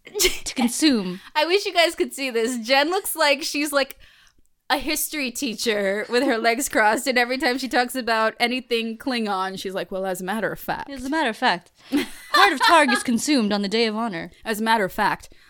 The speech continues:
Speaker 1: uh, I studied linguistics in Klingon with a side of anthropological studies in Klingon.
Speaker 2: <laughs>
Speaker 1: Klingon, Klingon.
Speaker 2: Klingon.
Speaker 1: Klingon graphics, Klingon.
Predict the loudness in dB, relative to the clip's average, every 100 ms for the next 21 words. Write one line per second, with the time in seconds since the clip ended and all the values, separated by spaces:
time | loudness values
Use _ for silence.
0 | -4 0 2 2 2 2 2 2 2 4
1 | 0 -6 -4 2 4 6 4 2 -2 -4
2 | -6 -10 -4 -4 0 0 2 0 -4 -8
3 | -6 -2 0 4 6 4 0 -12 -2 0
4 | 2 0 0 2 4 2 0 -4 0 0
5 | -2 -4 -2 -2 -2 -6 -6 -6 -6 -8
6 | -8 -4 0 0 0 0 0 0 -4 -12
7 | -10 -8 -8 -10 -14 -16 _ -2 0 2
8 | 2 0 2 2 0 -16 -18 -12 -10 -10